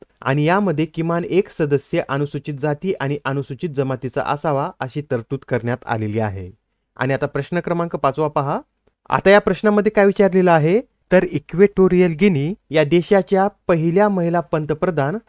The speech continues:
कोण बनल्या आहेत? तर आता हा जो इक्वेटोरियल गिनी हा जो देश आहे, या देशाच्या पहिल्या महिला पंतप्रधान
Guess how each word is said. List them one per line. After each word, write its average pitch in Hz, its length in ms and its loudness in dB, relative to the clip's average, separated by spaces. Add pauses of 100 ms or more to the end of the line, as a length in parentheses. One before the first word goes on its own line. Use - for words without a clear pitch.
कोण 165 280 -2
बनल्या 131 300 0
आहेत? 101 220 -6 (300)
तर 131 80 0
आता 131 180 0
हा 143 80 0
जो 147 180 -4
इक्वेटोरियल 156 640 -2
गिनी 139 260 -4
हा 147 120 -2
जो 143 120 -4
देश 156 240 -4
आहे, 160 300 0 (300)
या 156 220 2
देशाच्या 131 580 -2 (120)
पहिल्या 131 380 0
महिला 131 340 -2
पंतप्रधान 131 840 -2